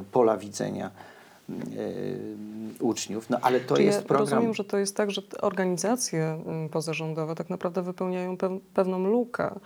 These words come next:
Speaker 2: bo w programie nauczania nie ma dziś miejsca na przykład na lekcje poświęcone konstytucji.
Speaker 1: E, oczywiście, to jest, y, wiadomo, że w programie szkolnym jest, y, jakaś tam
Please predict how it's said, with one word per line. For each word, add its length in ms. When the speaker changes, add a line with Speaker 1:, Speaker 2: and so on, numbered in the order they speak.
Speaker 2:
bo 60
w 60
programie 440
nauczania 460
nie 220
ma 120
dziś 240
miejsca 520
na 140
przykład 420
na 100
lekcje 360
poświęcone 560
konstytucji. 680
Speaker 1:
E, 180
oczywiście, 800
to 180
jest, 400
y, 60
wiadomo, 320
że 140
w 120
programie 640
szkolnym 540
jest, 520
y, 160
jakaś 420
tam 360